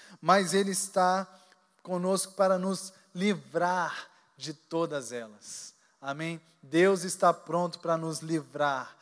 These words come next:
de todas as aflições. Glória a Deus. Aleluia.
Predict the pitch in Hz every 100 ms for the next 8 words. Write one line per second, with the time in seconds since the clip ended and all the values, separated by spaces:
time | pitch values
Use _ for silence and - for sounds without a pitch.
0 | - _ 143 151 - - 180 180 170 160
1 | - - - - 151 143 139 - 131 -
2 | 131 117 - - - - - _ 147 175
3 | 190 170 208 208 156 - - - - _
4 | _ 160 170 175 170 190 170 123